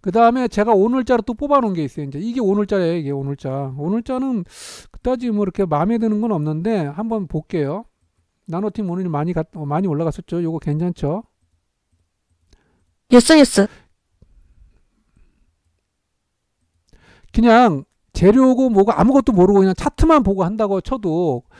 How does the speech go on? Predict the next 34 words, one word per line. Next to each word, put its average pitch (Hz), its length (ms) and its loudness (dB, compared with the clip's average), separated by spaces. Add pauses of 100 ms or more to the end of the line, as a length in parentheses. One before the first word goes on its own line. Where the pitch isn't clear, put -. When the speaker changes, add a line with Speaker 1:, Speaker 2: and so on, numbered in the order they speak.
(240)
Speaker 1:
여기 220 180 6
뭔가 220 340 4
뉴스가 190 320 0
나왔죠. 143 480 2
상한가가 208 460 -2
한 196 140 0
번, 151 180 2
신저가 240 380 0
한 185 60 2
번 175 120 0
빵 240 160 0
쳤죠. 131 400 -2 (420)
그 170 120 2
다음에 208 160 6
왔다 185 340 2
갔다 175 280 0
하면서 175 180 0
수렴이 240 340 -2
되면서 160 520 0
다시 196 400 -4 (340)
반등이 170 400 -4
나오는 147 320 -2
거. 131 60 -8
그러니까 208 280 -4 (400)
이 226 160 0
저점은 208 440 0
안 170 180 -4
깬다는 208 420 -2
의지가 175 240 -6
강하다는, 175 600 0
강하다는 175 440 0
거죠. 147 180 -2
육천백십 151 640 -4
원. 127 200 -10